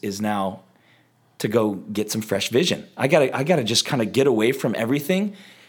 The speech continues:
find a whiteboard. I'm a whiteboard guy. I love to just dream on a whiteboard and, and think about the future. But, um, the only way to clear the fog, I think, is to get away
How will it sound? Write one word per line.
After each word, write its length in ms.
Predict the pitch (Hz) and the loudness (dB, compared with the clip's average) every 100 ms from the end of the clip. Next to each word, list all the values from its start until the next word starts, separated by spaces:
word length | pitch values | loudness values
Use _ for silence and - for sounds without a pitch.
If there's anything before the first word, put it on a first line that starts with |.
| _ _ | _ _
find 260 | - 143 185 | 0 2 4
a 40 | |
whiteboard. 520 | 113 131 117 101 95 98 | 4 4 2 0 0 2
I'm 180 | 113 123 | 2 4
a 40 | |
whiteboard 420 | 104 107 95 92 | 2 2 0 -2
guy. 160 | 92 90 | 0 0
I 20 | |
love 360 | 101 113 113 110 | 2 4 4 2
to 180 | 104 85 | -4 -4
just 260 | - 95 | -4 -4
dream 420 | 101 101 107 120 107 | -2 0 2 2 0
on 80 | 90 | -2
a 40 | |
whiteboard 540 | 87 101 98 107 104 | -4 -4 -4 -2 -2
and, 180 | 90 87 | -4 -6
and 120 | 101 - | -10 -6
think 200 | 113 107 | -4 -2
about 180 | 95 95 | -4 -6
the 60 | |
future. 480 | - 110 120 - 92 | -6 -2 -2 0 -2
But, 280 | 87 87 - - - - _ | -2 -4 -4 -16 -20 -20 _
um, 340 | 92 92 92 - | -10 -8 -10 -12
the 140 | 135 107 | -2 2
only 180 | 160 147 | 4 2
way 140 | 120 | 2
to 80 | 131 | 0
clear 280 | - 135 123 | -4 0 0
the 80 | |
fog, 320 | 104 - 139 120 | 0 -2 -2 -4
I 80 | |
think, 240 | 95 98 92 | -4 -4 -4
is 140 | 90 | -6
to 100 | - | -6
get 380 | 92 104 104 - _ _ - | -6 -2 -2 -4 _ _ -8
away 560 | 98 95 117 113 82 | -2 2 2 2 -2